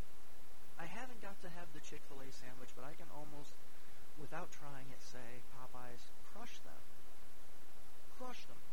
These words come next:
Because I have had the Popeyes, and I've had Popeyes multiple times to say, "Hey man, anything that's got Cajun seasoning on it is a win. I'm in there." But then you got,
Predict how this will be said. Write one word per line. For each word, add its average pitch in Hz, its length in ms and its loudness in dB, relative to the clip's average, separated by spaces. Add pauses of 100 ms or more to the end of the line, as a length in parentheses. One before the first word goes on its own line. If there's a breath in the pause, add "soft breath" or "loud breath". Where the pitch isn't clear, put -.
(760)
Because 185 280 0
I 190 80 -2
have 196 240 -2
had 180 80 0
the 170 80 -2
Popeyes, 156 640 -2
and 147 160 0
I've 147 80 0
had 151 240 0
Popeyes 135 400 0 (400 loud breath)
multiple 202 480 0
times 147 400 0
to - 80 0
say, 139 240 0
"Hey 247 160 0
man, 160 180 0 (380 loud breath)
anything 294 440 0
that's 226 200 0
got 190 160 0 (480)
Cajun 180 480 0
seasoning 202 560 0
on 202 160 0
it 220 160 0 (400)
is 208 160 0
a 156 80 0 (160)
win. 208 320 0 (1040)
I'm 190 160 0
in 233 240 0
there." - 240 0 (3000)
But 160 160 0
then 240 80 0
you 247 80 0
got, 196 240 -2